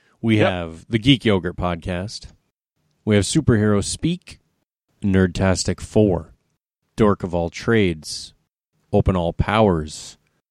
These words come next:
Speaker 1: My Boy Beat 'em Down in the Cult forty-five podcast, Montego and Tifobot and Smoove over at Fans on Patrol. And of course, your favorite podcast that I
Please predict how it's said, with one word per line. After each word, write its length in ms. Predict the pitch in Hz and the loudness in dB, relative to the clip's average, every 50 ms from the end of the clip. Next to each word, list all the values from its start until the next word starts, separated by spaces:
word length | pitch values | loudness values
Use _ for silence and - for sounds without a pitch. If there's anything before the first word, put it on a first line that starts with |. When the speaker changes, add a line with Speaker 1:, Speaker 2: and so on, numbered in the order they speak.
| _ _ _ _ _ _ _ | _ _ _ _ _ _ _
Speaker 1:
My 100 | 92 92 | -4 0
Boy 260 | 90 95 98 101 98 | 2 4 4 4 4
Beat 220 | 90 92 104 95 | 4 2 2 2
'em 160 | 98 95 95 | 2 0 -2
Down 420 | 85 98 101 110 110 110 107 101 90 | -2 0 0 2 4 4 4 4 2
in 120 | 87 87 | 0 -2
the 60 | 82 | -4
Cult 280 | - - - 104 98 - | -4 -2 -2 -2 -2 -4
forty-five 920 | _ - 98 98 98 95 92 - - - 101 110 110 101 90 90 85 80 _ | _ -6 -4 -2 -2 -2 -2 -2 -2 0 0 2 2 0 0 -2 -4 -4 _
podcast, 800 | 90 85 85 85 82 - 85 - - - - - - - - _ _ _ _ _ _ _ _ _ _ - 113 139 151 147 139 190 208 226 220 | -4 -4 -4 -6 -8 -10 -12 -12 -12 -12 -14 -16 -18 -20 -20 _ _ _ _ _ _ _ _ _ _ -2 -2 -2 0 -2 -2 0 0 2 4
Montego 1200 | 220 214 208 202 196 196 190 185 185 185 180 180 175 175 170 170 165 165 160 160 156 151 147 147 | 4 6 6 8 8 6 6 6 6 4 4 4 4 4 4 4 4 2 2 2 2 2 2 2
and 120 | 143 131 | 0 0
Tifobot 580 | 107 120 110 - 110 104 95 95 92 90 90 - _ _ _ _ | 0 -4 -2 0 0 0 2 2 2 2 0 -2 _ _ _ _
and 540 | 120 123 120 110 95 85 80 78 - - - _ | 0 2 2 2 2 0 -4 -8 -12 -16 -20 _
Smoove 640 | _ - - 123 110 101 95 92 101 131 156 - - - _ _ _ _ _ | _ -8 -2 0 2 4 4 4 2 0 -2 -6 -16 -20 _ _ _ _ _
over 380 | - 101 95 87 92 90 - | 2 2 2 4 4 4 4
at 460 | - 85 82 80 80 - - - - - _ _ _ _ | 4 2 2 0 -2 -4 -8 -14 -14 -14 _ _ _ _
Fans 360 | - - 123 110 101 95 87 | 0 4 6 6 6 6 4
on 160 | 92 85 80 | 2 0 0
Patrol. 380 | - 82 - - 85 87 127 - _ _ _ _ _ _ _ _ _ _ _ _ | -4 -8 -4 -4 -6 -6 -6 -10 _ _ _ _ _ _ _ _ _ _ _ _
And 160 | - 139 147 156 | 0 2 2 2
of 100 | 135 - | 0 0
course, 640 | - 117 107 101 117 - - - - - - - - _ _ _ _ _ _ _ _ _ _ | 2 2 4 4 2 0 -6 -10 -10 -12 -14 -18 -20 _ _ _ _ _ _ _ _ _ _
your 260 | - 95 101 104 104 | 2 6 6 6 6
favorite 680 | 95 - - - 107 117 123 107 87 - - 107 - | 4 0 0 2 4 4 4 2 0 -4 -6 -2 0
podcast 560 | - - 90 85 78 - - 90 85 80 - | 0 0 0 -2 -2 0 0 0 0 0 -2
that 160 | - 87 82 82 | -4 -4 -2 -2
I 360 | 82 82 80 80 80 80 | -2 -4 -4 -6 -10 -12